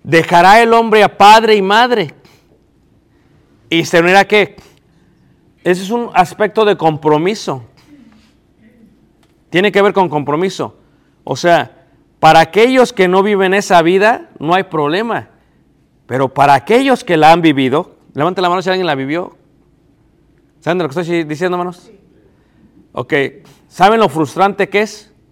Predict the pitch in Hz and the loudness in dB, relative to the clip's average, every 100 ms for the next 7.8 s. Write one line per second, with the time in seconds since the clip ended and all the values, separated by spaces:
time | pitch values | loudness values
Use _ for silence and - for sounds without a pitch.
0 | _ _ 143 156 185 160 - 180 185 226 | _ _ -2 0 -2 -6 -6 -6 -4 -6
1 | - _ _ _ _ _ _ _ - 180 | -10 _ _ _ _ _ _ _ -10 -8
2 | - 254 - 247 180 180 - 170 160 131 | -4 -4 2 0 0 -4 -4 -4 -4 -4
3 | 175 - _ - _ _ _ _ _ _ | -8 -8 _ -20 _ _ _ _ _ _
4 | _ _ _ - 160 190 220 247 214 208 | _ _ _ -4 0 0 0 -2 0 0
5 | 202 175 170 180 - _ _ _ _ 185 | 0 2 0 0 -4 _ _ _ _ -6
6 | - 226 214 - 175 147 160 160 175 196 | -2 -2 -2 0 -2 0 -2 0 0 -2
7 | - 208 175 143 - 202 214 131 | 0 -2 0 -4 -8 -6 -6 -8